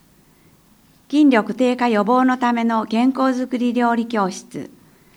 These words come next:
七月十三日から九月十五日まで十五回。締め切り日があります。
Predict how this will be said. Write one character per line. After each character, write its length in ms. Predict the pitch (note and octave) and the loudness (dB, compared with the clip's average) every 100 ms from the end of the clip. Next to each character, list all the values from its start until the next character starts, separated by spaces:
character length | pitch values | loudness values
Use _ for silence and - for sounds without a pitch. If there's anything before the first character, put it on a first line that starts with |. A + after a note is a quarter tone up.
| _ _ _ - | _ _ _ -20
七 220 | - C#4 | -4 0
月 300 | C4+ C4+ C4 | 0 0 0
十 200 | A#3+ C4 | 0 0
三 240 | C4 B3 | 0 0
日 260 | G3+ F3+ - | 0 -4 -6
か 120 | E3+ | -6
ら 200 | E3+ E3 - _ _ _ _ - | -6 -8 -14 _ _ _ _ -6
九 140 | C#4 | -2
月 280 | B3+ A#3+ G3+ | 0 -2 -4
十 220 | F#3+ A#3+ | 0 0
五 140 | A#3 | 2
日 280 | A#3 G3+ G3+ | 0 -2 -4
ま 160 | F#3+ G3 | -4 -2
で 220 | F3 - | -4 -6
十 240 | D#3+ A#3 A#3+ | -6 -2 -2
五 140 | F3+ | -2
回。 340 | F3 E3+ D#3+ - - _ _ _ _ _ _ _ _ _ _ _ _ | -4 -6 -6 -10 -20 _ _ _ _ _ _ _ _ _ _ _ _
締 160 | - | -2
め 140 | B3+ C#4 | 0 2
切 120 | C#4 | 2
り 80 | B3+ | 0
日 100 | G3 | 2
が 140 | E3+ | 0
あ 60 | D#3+ | 0
り 120 | E3+ | -2
ま 160 | E3+ F3 | -2 -4
す。 240 | - - | -10 -20